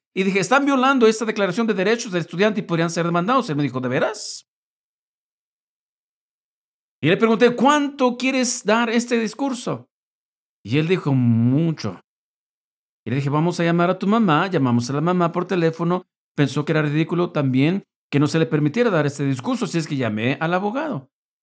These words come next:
Hay diferentes agencias de la ley del país que se ocupan en cosas como estas, y eso es todo lo que se tratan en proteger los derechos de los estudiantes y tener la capacidad de compartir a Cristo con otras personas. Hablando con el abogado por teléfono,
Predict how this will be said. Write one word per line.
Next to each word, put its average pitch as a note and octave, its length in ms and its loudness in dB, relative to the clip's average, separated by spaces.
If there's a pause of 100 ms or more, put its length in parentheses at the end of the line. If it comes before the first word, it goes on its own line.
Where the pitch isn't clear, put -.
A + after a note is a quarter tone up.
(160)
Hay A2+ 120 -2
diferentes F#3+ 520 0
agencias F#3+ 580 -2
de G3 60 -8
la E3 140 0
ley B2 200 -2
del E3+ 200 -2
país F#3 520 0 (320)
que D#3+ 100 0
se F3+ 100 0
ocupan F3 500 2
en C#3+ 160 0
cosas D#3+ 380 -2
como G#3+ 260 2
estas, G#3 240 -4
y E3+ 60 0
eso E3+ 160 -4
es F3 120 -10
todo G#3 140 -2
lo D4 180 -2
que G#3 100 -10
se D#3+ 140 -6
tratan F#3+ 600 -4 (280)
en D#3 180 0
proteger F3 480 -2
los F3 180 0
derechos G3 320 -2
de E3 80 0
los C#3+ 100 -2
estudiantes F3+ 640 -2 (300)
y C3 100 -6
tener D#3 220 2
la A3 120 -2
capacidad G#3+ 540 -2
de F#3 100 -2
compartir D#3+ 600 0
a D#3 60 -2
Cristo G3+ 320 -2
con C#3+ 120 -2
otras D#3 240 -4
personas. G#3+ 540 -2 (340)
Hablando F#3+ 320 2
con B3+ 120 0
el A#3+ 100 4
abogado A3 380 0
por G3 180 -4
teléfono, E3+ 640 -2